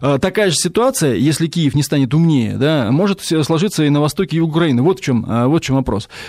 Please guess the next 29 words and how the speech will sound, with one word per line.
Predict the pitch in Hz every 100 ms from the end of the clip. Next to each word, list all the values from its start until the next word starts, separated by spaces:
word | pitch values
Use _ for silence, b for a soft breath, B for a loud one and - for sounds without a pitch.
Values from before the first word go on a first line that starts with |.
| -
Поддержка | 165 175 262 180
может | 180 196 160
быть | 180
разной. | 185 139 120 101
Это | 123 147
может | 143 131
быть | 117
политическая | 156 185 - 170
поддержка. | 156 151 147 123
Например, | 123 131 170
я |
считаю, | 190 - 135
что | - 123 - B B -
надо | 143 160
составлять | 151 143 160
списки | - 180 -
политических | 135 139 147 143
заключенных. | 135 156 135 135 127
Политических | - 165 180 165
заключенных | 147 175 175 262 247 160
на |
Украине | 151 156 139
сейчас | 117 143
уже | 170
достаточно. | 185 - 160 151 131
Волна | 120 160 190
репрессий | 175 202 240 127
совершенно | 117 151 202 196
реальная. | 190 156 143 120